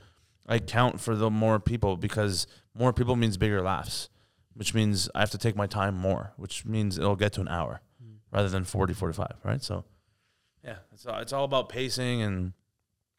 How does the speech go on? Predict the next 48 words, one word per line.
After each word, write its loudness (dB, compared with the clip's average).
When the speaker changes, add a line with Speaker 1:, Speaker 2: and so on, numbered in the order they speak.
Speaker 1:
paying 4
attention 2
to 2
the, 6
the 2
audience 6
and, 2
like, -2
the, 0
the, 0
your 0
environment, 8
everything. -4
There's, -8
there's -4
so 0
much -2
that 0
goes 2
into -4
it, -10
but -8
yeah. -2
Speaker 2:
It's -20
very 6
methodical. -6
What -2
would 4
you -4
say 2
Speaker 1:
Very 6
Speaker 2:
is 4
the 0
Speaker 1:
methodical. -2
Speaker 2:
three 4
things 2
you 2
would -2
tell, 2
uh, -4
someone -4
that's -2
trying 2
to 0
get 2
into -2
creating 0
content? -6